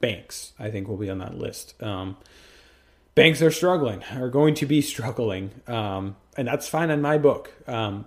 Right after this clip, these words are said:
but, uh, obviously the whole too big to fail, et cetera, will come up, and, and they're gonna get a bailout. The Fed will be involved in it, I'm sure, but, but the U S government, I'm sure, will too. I mean, right now, what banks are dealing with is a huge amount of, of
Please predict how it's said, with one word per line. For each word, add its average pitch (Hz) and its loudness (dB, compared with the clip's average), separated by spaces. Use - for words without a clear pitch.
but, 135 0
uh, 104 -4
obviously 113 -4
the 110 -2
whole 110 -2
too 113 -8
big 107 -6
to 113 -16
fail, 135 4
et - -2
cetera, 107 -2
will 101 0
come 104 -8
up, 98 -4
and, 95 -8
and 139 2
they're 156 12
gonna 151 6
get 135 6
a 131 2
bailout. 113 2
The 120 -4
Fed 120 2
will 120 0
be 113 -4
involved 101 -4
in 95 -8
it, 92 -8
I'm 98 -6
sure, 98 -8
but, 110 -6
but 104 -14
the 113 -6
U 120 0
S 110 -6
government, 110 -6
I'm 107 -6
sure, 110 -6
will 110 -2
too. 110 -4
I 127 -2
mean, 123 -4
right 120 0
now, 120 -2
what 120 0
banks 117 -2
are 123 0
dealing 123 0
with 110 0
is 104 -2
a 104 -2
huge 139 4
amount 120 0
of, 104 -4
of 104 -4